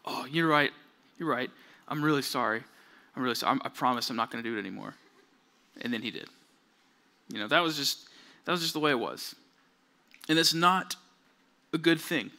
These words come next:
It's not a good feeling whenever you're lied to, whenever someone makes promises to you and it's not kept. It's not enjoyable.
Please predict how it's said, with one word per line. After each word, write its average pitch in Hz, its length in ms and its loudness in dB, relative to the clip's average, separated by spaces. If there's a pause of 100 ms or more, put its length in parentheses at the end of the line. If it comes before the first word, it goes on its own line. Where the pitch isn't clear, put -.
(160)
It's - 120 -14
not 170 100 2
a 175 60 4
good 160 160 4
feeling 120 420 -2 (100)
whenever 135 200 0
you're 131 120 0
lied 117 380 4
to, 98 220 -6
whenever 117 260 -4
someone 127 320 -2
makes 117 220 -2
promises 113 580 -2
to 123 120 -8
you 110 320 -4 (520)
and 113 260 -6 (380)
it's 131 140 -2
not 117 180 0
kept. - 400 -10 (380)
It's - 120 -6
not 139 160 4
enjoyable. 131 520 -2